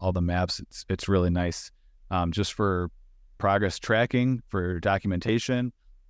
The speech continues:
also for, like, C Y A reasons and, you know, proving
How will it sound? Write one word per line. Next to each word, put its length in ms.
also 360
for, 460
like, 180
C 220
Y 180
A 180
reasons 540
and, 240
you 60
know, 120
proving 640